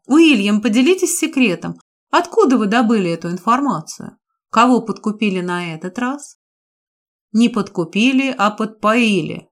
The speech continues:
пробурчал он. «Племянник Фредерика, герцога Голштейна. Юноша недоволен дядей,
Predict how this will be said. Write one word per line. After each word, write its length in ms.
пробурчал 680
он. 240
«Племянник 600
Фредерика, 840
герцога 520
Голштейна. 920
Юноша 520
недоволен 680
дядей, 560